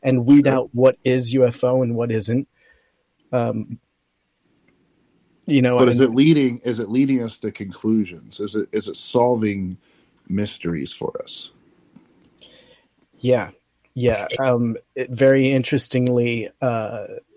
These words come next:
Speaker 1: technical inge-, intelligence is part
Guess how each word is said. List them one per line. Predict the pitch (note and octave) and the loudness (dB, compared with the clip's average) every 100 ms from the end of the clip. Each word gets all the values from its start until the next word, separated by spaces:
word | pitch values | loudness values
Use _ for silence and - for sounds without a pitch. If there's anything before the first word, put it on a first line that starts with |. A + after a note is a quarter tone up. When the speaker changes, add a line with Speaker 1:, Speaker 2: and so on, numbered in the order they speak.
| _ _ - | _ _ -10
Speaker 1:
technical | - C3+ A#2 C#3+ C#3 | -2 -2 0 -2 0
inge-, | C3+ A#2 C3 B2+ | 0 0 -2 0
intelligence | C3 B2 A#2 B2+ C3 B2 B2 A#2 - - C3+ | 0 0 0 2 2 2 -2 -2 -4 -6 -6
is | - | -8
part | - - B2+ B2+ | -6 2 2 2